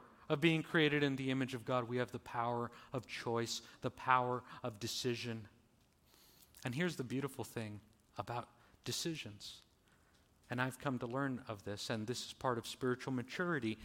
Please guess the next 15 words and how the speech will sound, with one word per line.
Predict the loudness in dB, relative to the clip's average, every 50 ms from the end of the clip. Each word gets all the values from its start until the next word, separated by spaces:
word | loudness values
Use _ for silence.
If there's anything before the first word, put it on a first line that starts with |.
| -14 -12 -6
in | -4 -2 -2
decision | -2 -2 -2 -2 -2 -4 -4 -4 -4 -4
making. | -4 -4 -6 -6 -6 -6 -6 -6 -8 -12 -16 -20 -20 -20 -20 -20 _ _ -6 0
God | 2 4 6 6 6 4 4 2 0
is | -2 -4 -4 -2 0
not | 2 2 2 2 0 -4
committed | -8 -6 -6 -4 -4 -2 0 0 0 -2 -2 -8 -18 -20 -20 -18 -12 -8
to | -4 -2 0 0
a |
blueprint | 0 -2 -2 -2 0 -2 -2 -4 -8 -8 -8 -8 -10 -14 -16 -16 -18 -20 _ _ _ _ _ _ _ _ _ -20 -10 -4
or | -4 -4
to | -2 -2 -4
just | -2 -2 -2 0 0 0
some | 0 0 -2 -4
plan | -6 -4 0 0 0 0 0